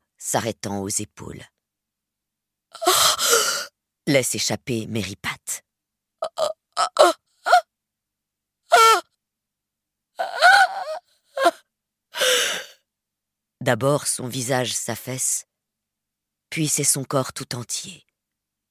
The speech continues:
Et Bobby la rattrape avant qu'elle ne touche le sol. Et toujours ce seul « oh »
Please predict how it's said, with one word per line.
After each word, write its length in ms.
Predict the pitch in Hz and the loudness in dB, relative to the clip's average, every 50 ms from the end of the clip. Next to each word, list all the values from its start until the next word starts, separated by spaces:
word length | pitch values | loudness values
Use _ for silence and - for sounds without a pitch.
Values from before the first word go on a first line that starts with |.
| _ _ _ _ _ _ _ - | _ _ _ _ _ _ _ -2
Et 100 | - 165 | 0 0
Bobby 320 | 156 165 165 143 156 160 147 | 2 0 -2 -2 -2 0 2
la 100 | 143 135 | 2 2
rattrape 480 | 139 135 - - - 120 120 _ - - - | 2 0 -2 -2 -6 -6 -6 _ -10 -18 -4
avant 300 | - 139 123 110 120 113 | -2 -2 -2 -2 -6 -10
qu'elle 220 | 113 - 120 110 113 | -10 -12 -12 -12 -12
ne 80 | 113 | -12
touche 320 | - _ - 147 - - - | -14 _ -12 -10 -10 -8 -8
le 80 | 127 | -8
sol. 240 | - - - - - - _ _ _ _ _ _ _ _ _ _ _ _ _ _ _ _ _ _ - | -8 -6 -8 -8 -10 -16 _ _ _ _ _ _ _ _ _ _ _ _ _ _ _ _ _ _ -4
Et 120 | 151 151 | -4 -4
toujours 600 | - - - 147 139 123 120 151 156 139 - - | -4 -6 -10 -8 -6 -6 -4 -2 -4 -4 -4 -6
ce 160 | - - - | -8 -8 -6
seul « 500 | 123 - - - 131 120 113 110 107 - - _ - - - - - - - - _ _ _ _ - - | -6 -4 -4 -4 -2 -4 -4 -4 -6 -8 -12 _ -20 -20 -20 -20 -20 -20 -20 -20 _ _ _ _ -8 -4
oh » 240 | 151 156 156 131 | 0 0 0 0